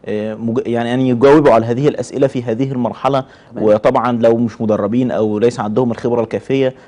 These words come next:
Speaker 1: فبيبدا ان هو يهرب من الاجابه على مثل هذا السؤال. النقطه رقم ستة.
Speaker 2: النقطه ال-، آه، التاليه هي عمليه معرفه الطفل لعمليه التبول، ودي بتتم في ال-،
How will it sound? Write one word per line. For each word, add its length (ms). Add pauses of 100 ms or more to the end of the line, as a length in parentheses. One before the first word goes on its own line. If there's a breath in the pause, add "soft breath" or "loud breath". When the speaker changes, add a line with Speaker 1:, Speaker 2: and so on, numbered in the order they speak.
Speaker 1:
فبيبدا 340
ان 100
هو 160
يهرب 300
من 100
الاجابه 300
على 100
مثل 200
هذا 220
السؤال. 300 (420 soft breath)
النقطه 500
رقم 260
ستة. 280 (500 soft breath)
Speaker 2:
النقطه 380
ال-، 180 (160)
آه، 480 (100)
التاليه 520 (100)
هي 200
عمليه 640 (1000 soft breath)
معرفه 300
الطفل 340 (520)
لعمليه 400
التبول، 480 (560 soft breath)
ودي 140
بتتم 320
في 100
ال-، 140